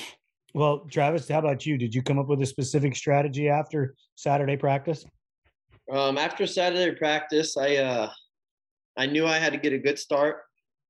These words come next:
Speaker 2: and I knew if I could smash the K rail hard enough and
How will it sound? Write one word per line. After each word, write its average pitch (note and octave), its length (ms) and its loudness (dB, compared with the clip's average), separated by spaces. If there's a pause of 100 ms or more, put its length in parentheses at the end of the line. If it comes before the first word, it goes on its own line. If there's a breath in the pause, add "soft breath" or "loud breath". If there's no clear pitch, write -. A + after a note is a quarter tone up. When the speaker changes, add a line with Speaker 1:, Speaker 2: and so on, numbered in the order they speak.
(120)
Speaker 2:
and C3+ 100 -2
I C#3 80 0
knew C#3 560 0 (500)
if C3 160 -2
I C#3+ 100 6
could C#3 160 -4
smash C#3 400 2
the - 80 -10
K C#3 220 0
rail C#3 200 2
hard C3+ 320 0
enough C#3 260 0
and A2+ 180 -4